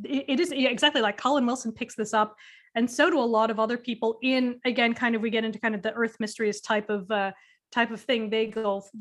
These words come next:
the, the, the lay hunter type people are full on for it. They use all of these formulas as a kind of, um,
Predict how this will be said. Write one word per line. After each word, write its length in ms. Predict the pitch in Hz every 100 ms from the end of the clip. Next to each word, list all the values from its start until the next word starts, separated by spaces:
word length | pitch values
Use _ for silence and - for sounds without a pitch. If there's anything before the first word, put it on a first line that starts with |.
| 208
the, 160 | 233 214
the, 80 | 220
the 140 | 220
lay 180 | 220 254
hunter 240 | 277 247 233
type 260 | 226 208
people 280 | 226 214 202
are 100 | 190
full 460 | - - - 285 254
on 280 | 226 226
for 220 | 233 226 220
it. 140 | 233 -
They 80 | 220
use 340 | 214 240 240
all 200 | 233 240
of 60 | 233
these 200 | 226 220
formulas 500 | 226 220 220 214 202
as 220 | 233 202
a 40 |
kind 360 | 214 233 214 202
of, 200 | 196 180
um, 400 | 220 208 196 190